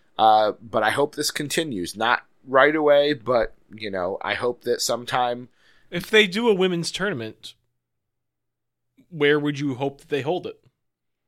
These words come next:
Speaker 1: Full Sail.
Speaker 2: Yeah.
Speaker 1: Uh, y-, they could do this. They could do a location version of it, you know, where they, whatever it is, you know, they find some location, although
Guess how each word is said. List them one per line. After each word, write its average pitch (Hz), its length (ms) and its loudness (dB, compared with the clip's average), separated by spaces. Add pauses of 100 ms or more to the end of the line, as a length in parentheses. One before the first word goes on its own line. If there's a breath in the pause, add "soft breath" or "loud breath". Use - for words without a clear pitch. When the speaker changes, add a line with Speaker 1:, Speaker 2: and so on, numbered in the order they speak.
(200)
Speaker 1:
Full 110 220 0
Sail. 90 240 -4 (1400 soft breath)
Speaker 2:
Yeah. 139 220 -6 (680)
Speaker 1:
Uh, - 80 -4
y-, 180 180 -10
they 175 220 2
could 208 320 6
do 180 180 2
this. 92 220 0
They 123 100 2
could 156 280 2
do 135 200 2
a 117 40 8
location 151 720 0
version 160 400 0
of 165 120 0
it, 185 220 -2
you 123 160 -4
know, 98 160 -2
where 101 180 0
they, 95 340 0 (1600 loud breath)
whatever 101 400 -2
it 95 80 -2
is, 98 380 -4 (340)
you 113 140 -2
know, 92 80 -4
they 92 140 -2
find 101 340 -4
some 101 220 -6
location, 101 480 -4
although 95 400 -4